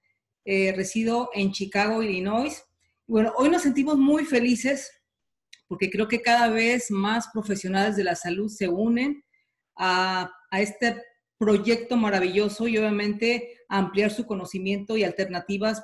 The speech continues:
para mejorar la salud de sus pacientes. Este Zoom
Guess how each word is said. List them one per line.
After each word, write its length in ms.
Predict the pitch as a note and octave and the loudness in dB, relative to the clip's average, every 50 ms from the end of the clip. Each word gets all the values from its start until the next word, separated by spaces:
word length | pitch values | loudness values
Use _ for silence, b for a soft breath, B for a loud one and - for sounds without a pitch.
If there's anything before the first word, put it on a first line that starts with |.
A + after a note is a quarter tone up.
| - | -8
para 480 | - F#3+ F#3 F#3 F#3 F#3 F3+ F3 F3+ F3 | -4 -2 0 0 0 0 -2 -2 -2 -4
mejorar 320 | F3 E3+ - F#3+ F#3+ G3+ | -4 -4 -6 -4 -2 -2
la 100 | G#3+ G#3+ | 0 -2
salud 300 | G#3 - G3 G3 G#3 G#3+ | -2 -2 -4 -2 -2 -2
de 160 | G#3+ A3+ A#3+ A#3 | -2 -2 -2 -4
sus 220 | A#3 - A#3+ - | -6 -10 -10 -6
pacientes. 680 | - A3 G3+ - G3 F3+ E3 E3 - E3 D#3 - - _ _ _ _ _ _ _ _ _ _ _ _ _ b b b b b b b b | -6 -6 -6 -6 -6 -6 -8 -8 -10 -12 -16 -18 -20 _ _ _ _ _ _ _ _ _ _ _ _ _ b b b b b b b b
Este 300 | A#3 B3 A#3+ A#3+ D4 C#4 | 0 0 0 0 -2 -2
Zoom 380 | - - C4+ C#4 D4+ D4+ D4 | 0 0 0 0 0 -2 -4